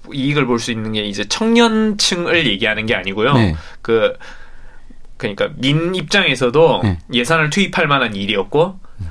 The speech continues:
Speaker 1: 그리고 회사 입장에서도 이익을 보는. 그러니까 기업 생각 안
Speaker 2: 아.
Speaker 1: 하고 정책을 할 수가 없잖아요, 우리가
Speaker 2: 음.
Speaker 1: 결국은.
Speaker 2: 음.
Speaker 1: 기업도 어느 정도 이익을 봐야 되는데
Speaker 2: 음.
Speaker 1: 이거 같은 경우는 기업이 이익을 보지 않습니까? 왜냐하면은
Speaker 2: 음.
Speaker 1: 인력난이잖아요.
Speaker 2: 음.
Speaker 1: 근데 이 회-,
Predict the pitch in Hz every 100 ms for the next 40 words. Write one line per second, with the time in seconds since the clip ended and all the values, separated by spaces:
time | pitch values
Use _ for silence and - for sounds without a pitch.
0 | - 123 120 139 151 226 240 - 127 120
1 | 104 104 101 101 117 117 101 - 107 113
2 | - 135 131 120 - 160 190 226 208 214
3 | 98 92 98 101 92 117 113 156 147 165
4 | 170 180 107 - 117 110 113 107 120 117
5 | 120 117 117 107 101 113 104 92 - 123
6 | 113 101 87 82 151 170 185 - 175 165
7 | 113 117 120 110 107 123 127 98 98 101
8 | 95 101 139 120 113 104 95 135 160 151
9 | 151 143 117 - 139 147 117 104 120 120
10 | 107 101 101 101 - 95 92 - - -
11 | 120 127 117 117 135 151 - - - -
12 | - 143 156 185 165 135 120 110 104 101
13 | - 120 117 117 113 139 143 139 - 160
14 | 156 165 190